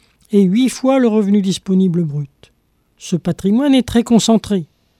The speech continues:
Dix pour cent des plus riches en possèdent cinquante-quatre pour cent et les cinquante pour cent des plus pauvres moins de cinq pour cent. Les déciles intermédiaires méritent analyse. Je rappelle que les déciles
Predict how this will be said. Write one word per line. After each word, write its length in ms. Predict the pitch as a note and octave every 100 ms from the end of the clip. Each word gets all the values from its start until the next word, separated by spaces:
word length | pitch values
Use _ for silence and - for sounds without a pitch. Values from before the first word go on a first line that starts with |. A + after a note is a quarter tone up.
| _ _ _ _
Dix 180 | D3 D#3+
pour 180 | - E3+
cent 160 | - E3
des 120 | E3
plus 180 | - A3
riches 340 | C#4 C#4+ -
en 80 | F#3+
possèdent 400 | G3 F3+ G#3 -
cinquante-quatre 500 | G3 F#3+ F3+ - C#3+
pour 220 | G#3+ G3+
cent 240 | - D4 D#4+ _ _ _ _ _ -
et 80 | G3+
les 80 | G#3
cinquante 400 | A#3+ A#3+ A#3+ A3+
pour 160 | A3+
cent 180 | - G#3
des 160 | E3 F#3
plus 200 | G3 F#3+
pauvres 360 | D4 D4+ B3
moins 180 | A3 A#3+
de 120 | A3
cinq 240 | - G#3+ -
pour 200 | F#3+ -
cent. 160 | D3+ - _ _ _ _ _ _ _ _ _ -
Les 80 | D3+
déciles 420 | D#3+ A3 - G#3
intermédiaires 840 | F#3 E3+ D#3 F#3 G3+ C#4+ D#4 D4 _ _ -
méritent 300 | G3 A#3+ A#3+
analyse. 540 | G#3+ G3 F3 C3+ C3+ _ _ _ _ _ _ -
Je 120 | D#3+
rappelle 500 | F3+ F#3 D#4 D4+ A#3+
que 100 | G3+
les 140 | F#3+
déciles 580 | F#3 G#3 - D4+ D#4